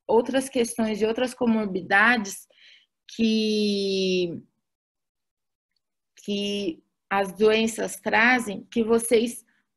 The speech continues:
podem se encaixar, sim, na isenção de imposto de renda. A gente sabe que isso tá sendo reanalisado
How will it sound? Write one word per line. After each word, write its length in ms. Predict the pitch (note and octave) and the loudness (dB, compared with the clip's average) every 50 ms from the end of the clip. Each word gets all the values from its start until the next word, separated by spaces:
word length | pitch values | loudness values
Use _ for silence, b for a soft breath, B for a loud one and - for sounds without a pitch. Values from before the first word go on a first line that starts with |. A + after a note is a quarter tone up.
| _ _ _ | _ _ _
podem 440 | A#3 A#3 A#3 B3 C4 A#3+ C#4+ C4+ C4+ | 2 4 4 4 4 4 4 4 2
se 160 | C4 - B3 | 2 2 0
encaixar, 680 | A#3 A3+ A#3 A3+ G#3+ G#3+ G#3+ - - A3 G#3 G#3 G#3+ | 0 0 0 -2 -4 -4 -6 -4 0 2 2 4 2
sim, 400 | A3 G#3+ - - - A#3+ A#3 A#3 | 0 -4 -10 -6 -2 0 2 4
na 100 | A#3 A3+ | 4 4
isenção 480 | A3 A3 G#3 A3 G#3 G#3 - - G3+ G3+ | 2 2 0 0 0 -2 -4 -6 -6 -6
de 140 | G3 G3 G#3 | -4 -4 -4
imposto 440 | G#3 G3+ G3+ G3 G3 F#3+ - G3+ F#3+ | -4 -2 -4 -4 -4 -4 -8 -10 -8
de 140 | F3 G3+ | -6 -6
renda. 380 | G#3 G#3 G3 F#3 F3+ F3+ F3+ G3 | -4 -4 -4 -4 -6 -4 -4 -4
A 20 | |
gente 240 | F#3+ G3+ G#3 G#3 G#3 | -4 -4 -6 -6 -4
sabe 240 | - A3 A3 A3+ A#3 | -2 -2 0 0 -2
que 160 | A3+ - A#3 | -2 -2 -2
isso 160 | A3+ A3+ - | -2 -2 -4
tá 100 | - A#3 | -6 -8
sendo 300 | G#3+ - - G#3+ G#3+ G#3+ | -8 -4 -4 -4 -2 -2
reanalisado 1120 | G#3 F#3+ G#3 G#3 G#3 G3+ G3+ G3+ G3+ F#3+ F#3+ F#3 - G#3 G3+ G3+ G#3+ A3+ A#3 G#3+ G#3 G3+ - | -4 -2 -2 -2 -2 0 0 -2 -2 -4 -8 -8 -4 -2 2 2 4 2 2 0 -4 -8 -10